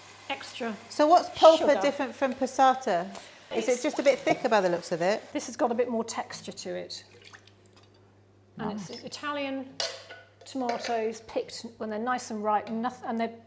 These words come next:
Speaker 1: they make sure that they are the right, uh, acidity, so you don't have to add any, any sugar or vinegar to balance the flavour.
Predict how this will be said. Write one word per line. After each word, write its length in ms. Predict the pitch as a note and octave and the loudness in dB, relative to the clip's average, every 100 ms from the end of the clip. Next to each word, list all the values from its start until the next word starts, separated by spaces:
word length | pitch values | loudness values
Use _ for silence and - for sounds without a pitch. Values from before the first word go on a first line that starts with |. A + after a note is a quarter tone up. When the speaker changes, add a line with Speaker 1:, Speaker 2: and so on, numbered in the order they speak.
| - - | -20 -6
Speaker 1:
they 100 | A3 | -6
make 240 | G#3 B3 A#3+ | -2 -4 -4
sure 180 | C4 | -6
that 120 | A#3+ A3+ | -6 -4
they 180 | G#3+ | -2
are 120 | A3 G#3 | -2 -4
the 100 | G#3+ | -4
right, 520 | A3 A#3+ A#3 - - | -2 -4 -6 -10 -6
uh, 180 | G#3 G3+ | -6 -4
acidity, 560 | G#3 E4+ A3+ - G#3 | -4 -4 -6 -10 -10
so 140 | F#3+ G#3+ | -6 -6
you 120 | A3 | -2
don't 180 | A3+ A3+ | -2 -2
have 160 | G#3+ | -6
to 120 | - G#3+ | -10 -8
add 180 | G#3 | -6
any, 240 | G#3 G3+ G3+ G3+ - - - - - - | -6 -8 -10 -18 -20 -20 -20 -20 -20 -10
any 200 | A3+ G#3+ G#3 | -6 -6 -6
sugar 640 | - - A3 G3 G3 G3 | -10 -6 -4 -2 0 0
or 180 | F3+ F3+ | 0 -4
vinegar 560 | F3+ G#3+ G3+ G3 G3 | -4 -4 -4 0 -2
to 120 | G3 | -2
balance 420 | F3+ F#3+ F#3+ F#3 - | -6 -4 -2 -6 -10
the 100 | - | -14
flavour. 500 | - F#3+ F#3+ F#3+ | -6 -6 -4 -8